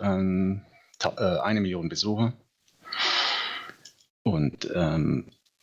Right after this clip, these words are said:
daher kennt mich vielleicht der ein oder andere in der deutschen Community. Ich habe mich immer gewehrt, irgendwas in Englisch zu verfassen. Von dem her bin ich international weniger bekannt. Andererseits, ähm,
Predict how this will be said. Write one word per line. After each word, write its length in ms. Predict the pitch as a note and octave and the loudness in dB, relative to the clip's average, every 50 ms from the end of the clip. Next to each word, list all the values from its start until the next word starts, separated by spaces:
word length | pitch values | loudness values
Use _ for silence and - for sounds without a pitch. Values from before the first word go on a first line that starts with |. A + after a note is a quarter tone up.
| _ _ - | _ _ -4
daher 560 | - C2+ B1+ D3 - - D2+ D2+ - - - _ - | -2 -2 -2 -2 -2 -2 0 0 -2 -4 -6 _ -6
kennt 440 | - - G2+ G#2 F#2 - - - - | -2 0 0 0 0 -2 -6 -2 0
mich 200 | F2+ D#2+ - - | 0 0 0 -2
vielleicht 260 | - C#2+ D#2+ - - | -2 -4 -2 0 0
der 80 | C#2 | 0
ein 160 | B1+ F2 E2+ E2 | 2 2 2 2
oder 180 | D#2+ D#2 C#2+ | 2 0 -2
andere 340 | E2 F#2 F#2 F2 E2+ D#2+ D#2 | 0 2 2 2 2 0 -2
in 100 | D2+ C#2 | -2 -2
der 80 | - - | -2 0
deutschen 340 | F2+ E2+ D#2+ - - E2+ | 0 0 0 0 -2 -2
Community. 680 | - - D#2 F2 F2+ G2+ A2 A2+ - - A2+ A2 A2 - | -4 0 0 0 2 2 0 0 0 -2 -4 -2 -2 -4
Ich 120 | - - | -4 -6
habe 100 | - - | -4 -2
mich 240 | - D#3+ - - - | -2 -2 -2 -4 -2
immer 160 | - F2 D#2 | 0 0 0
gewehrt, 400 | D#2+ D#2+ D#2 D#2+ F2 G2+ F#2+ - | 0 -2 -4 -2 0 0 0 0
irgendwas 400 | - A#1 B1 - - - - - | -2 -6 -6 -6 -6 -4 -2 0
in 80 | D2 B1+ | 0 0
Englisch 300 | F2 G#2+ G#2+ G#2+ G#2+ - | 2 2 0 0 0 -4
zu 80 | - G#2 | -8 -8
verfassen. 600 | - G2 F#2+ - G#2 F#2+ F#2+ - F#2+ F#2 F2 E2+ - | -8 -8 -6 -2 -2 -2 0 0 0 0 0 -2 -4
Von 160 | - - D#2 | -6 -6 -6
dem 240 | - - - - F2+ | -6 -6 -12 -12 -10
her 420 | F2 - - - - - - - _ _ - - - - - - - - - _ _ - | -6 -2 -2 -2 -2 -2 -6 -8 _ _ -20 -20 -20 -20 -18 -16 -12 -12 -12 _ _ -2
bin 140 | - D2+ D2 | -2 0 0
ich 180 | - - - G#2 | 0 -4 0 0
international 880 | G2 F2 - E2+ - D#2+ D#2 - - - - E2 D2 D#2 D#2 D2 - - - - _ - | 0 0 0 -2 -4 -4 -6 -4 -6 -2 0 0 0 0 -2 -4 -6 -10 -18 -20 _ -10
weniger 500 | G2 F2+ - F#2 D#2+ F2+ F2+ - - - | -6 -2 0 0 0 0 -2 -2 -4 -2
bekannt. 720 | - A2+ - - G2+ G2 G#2+ A#2 A2 - - - - - _ _ _ - _ - - - - - - - - - | -2 -2 -2 0 -2 0 0 0 -2 -4 -8 -12 -14 -16 _ _ _ -20 _ -18 -14 -12 -8 -4 -2 -2 -2 -2
Andererseits, 680 | - - A2 A2+ B2+ A#2 - - A2 G#2+ G#2 - - - | 0 0 0 0 -2 -4 -4 -4 -4 -4 -4 -6 -4 -2
ähm, 580 | B2+ A#2+ A2+ A2+ A#2 A2 G#2 G2+ G2+ F#2+ F#2 | 0 0 0 0 2 2 2 2 2 0 -2